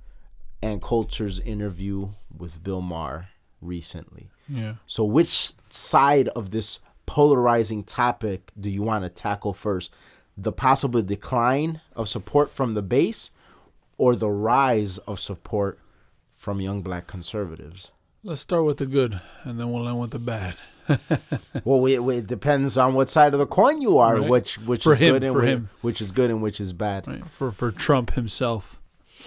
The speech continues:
Speaker 2: uh, what would be good for him, what would be perceived as good, and what would be perceived as bad?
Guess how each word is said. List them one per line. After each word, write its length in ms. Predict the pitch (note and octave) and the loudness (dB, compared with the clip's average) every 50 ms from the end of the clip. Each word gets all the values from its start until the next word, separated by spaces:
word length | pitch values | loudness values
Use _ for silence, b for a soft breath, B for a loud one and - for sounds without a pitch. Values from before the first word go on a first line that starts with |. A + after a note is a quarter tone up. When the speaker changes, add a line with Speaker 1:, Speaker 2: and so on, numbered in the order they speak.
| B B B B - | B B B B -10
Speaker 2:
uh, 220 | B2 A#2 A#2 A2+ | -10 -8 -6 -6
what 180 | A#2 A#2+ A#2+ B2 | -4 -2 -2 -2
would 120 | A#2+ A#2 A2 | -2 -2 -4
be 140 | A2 A2+ A2+ | -4 -6 -4
good 260 | A2 A#2+ C3 B2+ G#2+ | 2 2 2 2 2
for 140 | - C3 B2 | -2 -4 -4
him, 180 | G2+ B2 B2 | -2 -4 -2
what 100 | B2+ B2 B2 | -2 0 0
would 120 | B2 A#2+ | 0 0
be 120 | B2 A#2+ | -2 -2
perceived 540 | A#2 - - A#2 - - - C#3 B2+ A#2 A2+ | 0 0 0 0 0 -2 -2 -2 -2 -2 -2
as 160 | A#2+ A#2 A2 | -2 -4 -2
good, 200 | A2 A#2+ B2 A#2+ | -2 -2 0 0
and 80 | A#2+ A2+ | 0 -2
what 140 | A#2 A#2 A#2 | -2 -2 -4
would 140 | A#2 A2+ A2 | -4 -4 -4
be 140 | A#2 A2+ | -6 -8
perceived 480 | G#2+ - - A#2 - - C3+ B2+ A#2 A2 | -6 -8 -10 -10 -8 -6 -6 -4 -4 -4
as 140 | A2 G#2+ G#2 | -6 -6 -6
bad? 400 | G#2+ A2+ A2+ A2 G#2+ G#2 G#2+ | -6 -6 -4 -6 -8 -10 -12